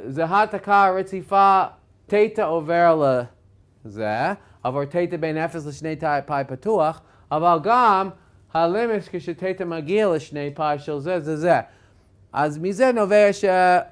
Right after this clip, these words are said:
שיש לי, זה פונקציה רציפה על אפס שני פאי. סגור.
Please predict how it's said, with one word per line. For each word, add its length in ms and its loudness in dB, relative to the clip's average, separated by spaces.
שיש 320 -4
לי, 320 4
זה 180 -8
פונקציה 340 -2
רציפה 540 2
על 160 2
אפס 180 -6
שני 240 -4
פאי. 380 4
סגור. 540 6